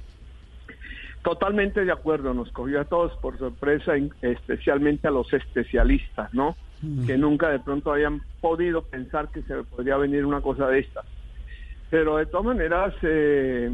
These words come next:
Speaker 1: hemos, eh, estamos aprendiendo a convivir mejor en familia, estamos aprendiendo a que la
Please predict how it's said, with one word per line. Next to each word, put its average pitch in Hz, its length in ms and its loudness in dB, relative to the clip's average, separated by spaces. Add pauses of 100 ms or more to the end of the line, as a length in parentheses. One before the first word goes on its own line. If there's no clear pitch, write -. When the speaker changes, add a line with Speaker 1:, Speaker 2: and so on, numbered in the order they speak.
(120)
Speaker 1:
hemos, 175 340 2 (120)
eh, 127 180 2
estamos 185 400 0
aprendiendo 156 800 2
a 131 80 -2
convivir 139 480 -2
mejor 165 400 0 (500)
en 131 140 -8
familia, 160 540 0
estamos 143 440 -4
aprendiendo 139 600 2
a 123 100 -4
que 123 140 -4
la 120 100 0